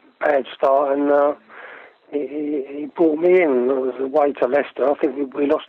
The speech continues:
two or three one, I think, but, um, yeah, it was, uh, uh,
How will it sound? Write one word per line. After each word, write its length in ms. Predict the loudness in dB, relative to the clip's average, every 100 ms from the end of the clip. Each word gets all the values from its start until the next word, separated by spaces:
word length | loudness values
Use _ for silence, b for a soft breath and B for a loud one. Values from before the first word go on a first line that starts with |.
| -2
two 160 | 2 2
or 120 | 0
three 200 | 0 2
one, 280 | 4 2 2
I 60 | 0
think, 180 | -2 -4
but, 140 | -12 -8
um, 280 | -8 -8 -12 _ _ B B B B B -2
yeah, 240 | 2 4 4
it 160 | 4
was, 200 | 2 0 4 4 4 B B B B -8
uh, 40 | -2
uh, 300 | 0 0